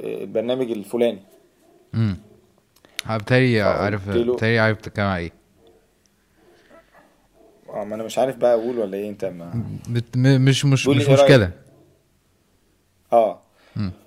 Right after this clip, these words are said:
Speaker 1: فقلت له يعني رأيي دي كده مفيش، قول لي في ايه ونقسم وقصدك ايه بالظبط. يعني في مرة، في مرة ده حد تاني بقى خالص بيقول لي ايه رأيك في كتاب الشيخ الفلاني؟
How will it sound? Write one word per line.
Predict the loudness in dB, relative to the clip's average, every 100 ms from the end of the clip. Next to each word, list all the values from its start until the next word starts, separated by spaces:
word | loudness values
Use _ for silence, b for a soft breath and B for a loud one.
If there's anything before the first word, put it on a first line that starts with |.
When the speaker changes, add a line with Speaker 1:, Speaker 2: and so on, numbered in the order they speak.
| _
Speaker 1:
فقلت | 0 2 2 -4 -4
له | -2 0 0 -2 -4 -8 _ _ _ _ _ _ _
يعني | -2 -2 0 -4 -10 -14 _ 0
رأيي | 2 2 0
دي | -4 -6
كده | -2 0 0
مفيش، | -2 -6 -8 -10 -4
قول | -4
لي | -4 -10 -12
في | -8
ايه | -2 0 -2 -8 _ _ _ _ _ _ _ _ _ _ _ b b b
ونقسم | -10 -2 -2 -2 -6 -8 -10 -6
وقصدك | -2 -2 -2 -4
ايه | -4
بالظبط. | -6 0 0 0 -4 _ b b b b b b _ -4
يعني | -4 -2
في | 2
مرة، | 2 2
في | -2
مرة | -2 2
ده | 0
حد | 0 -4
تاني | -4 -2
بقى | 0
خالص | 0 -2 -2
بيقول | -4 -2
لي | -2
ايه | -2 0
رأيك | 2 0 -2 -6 _ _ _ _
في | -8 -6 -6 -8 -12 -12 -10 -6
كتاب | -4 2 2 2 -4 _ -18
الشيخ | -12 -6 -4
الفلاني؟ | -4 -4 -6 -6